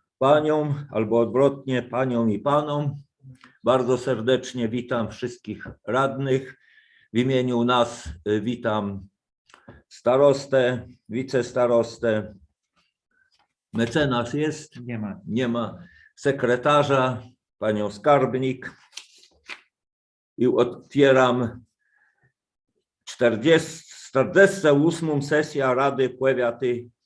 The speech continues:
Speaker 1: Kartaścigłe. Zwołana jest ona na wniosek Zarządu Powiatu Kartuskiego,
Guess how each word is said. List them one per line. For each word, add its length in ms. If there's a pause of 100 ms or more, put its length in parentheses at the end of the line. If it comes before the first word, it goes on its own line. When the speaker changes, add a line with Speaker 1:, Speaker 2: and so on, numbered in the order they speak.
(100)
Speaker 1:
Kartaścigłe. 1160 (920)
Zwołana 640
jest 240
ona 220
na 160
wniosek 600
Zarządu 520
Powiatu 600
Kartuskiego, 1080